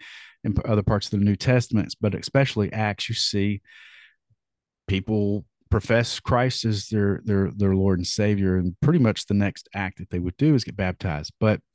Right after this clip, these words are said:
yeah, it's just this movement that we're seeing. I love it. Um, Yvette, uh, what, what's, what's the last word? I'm gonna give you the last word here today, 'cause, ah, this, this wears me out i-, i-, in a good way,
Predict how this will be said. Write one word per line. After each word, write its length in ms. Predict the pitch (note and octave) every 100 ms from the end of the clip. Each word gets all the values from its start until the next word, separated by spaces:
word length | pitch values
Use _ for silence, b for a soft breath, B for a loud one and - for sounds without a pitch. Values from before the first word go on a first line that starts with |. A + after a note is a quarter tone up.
| _ _ _ _ _ _ _
yeah, 200 | - D3+
it's 120 | A2+ -
just 180 | D#3+
this 200 | - A#2
movement 400 | G2+ G#2 G#2+ A2
that 100 | G#2
we're 100 | G2
seeing. 340 | F#2 - A2 G2+
I 40 |
love 300 | F#2 G2 G2+
it. 120 | G2+ - B B B B B B B _
Um, 560 | A#2 A2+ G#2+ G2+ F#2+ - _ _ _ _ _ _ _ _ - -
Yvette, 460 | A2+ A2 A2+ A2 - A2+
uh, 340 | A2 G#2+ G#2
what, 240 | G#2 E3+
what's, 360 | D#3+ F#3 - - _ _
what's 240 | - D#3+ -
the 100 | E3
last 440 | C#3 C#3 C3+ -
word? 220 | B2 A#2+
I'm 100 | A2
gonna 120 | D#3 C#3
give 300 | C3+ C3 A#2+
you 280 | B2+ B2+
the 180 | A#2 A2+
last 400 | G#2 A#2 A#2 -
word 240 | A2+ A2 G#2
here 200 | A2+ G#2+
today, 500 | - G#2 G#2 G#2 G2+
'cause, 400 | G#2+ G2+ F#2+ - b b b b b b b b _ _ -
ah, 460 | A#2+ C#3 B2+ G2 F2 B -
this, 160 | D#3
this 240 | - E3 -
wears 320 | C#3+ C3+ A#2
me 120 | A2+
out 240 | A2+ G#2 -
i-, 60 |
i-, 240 | C3+ C#3+ C3+
in 140 | C#3
a 40 |
good 240 | A2 C3 C3+
way, 380 | G2+ E2 C#2